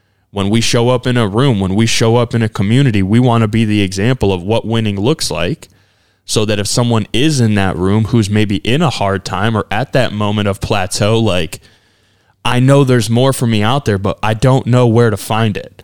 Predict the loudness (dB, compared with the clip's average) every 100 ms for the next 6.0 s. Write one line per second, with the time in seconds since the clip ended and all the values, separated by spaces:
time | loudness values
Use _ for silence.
0 | _ _ _ _ 0 2 4 4 2 0
1 | 0 2 0 0 0 0 2 0 0 0
2 | 0 0 2 2 2 2 0 0 0 0
3 | 0 0 0 0 2 2 0 0 -2 0
4 | 2 2 0 -2 -2 -2 2 0 2 2
5 | 2 0 0 -2 -2 0 2 4 2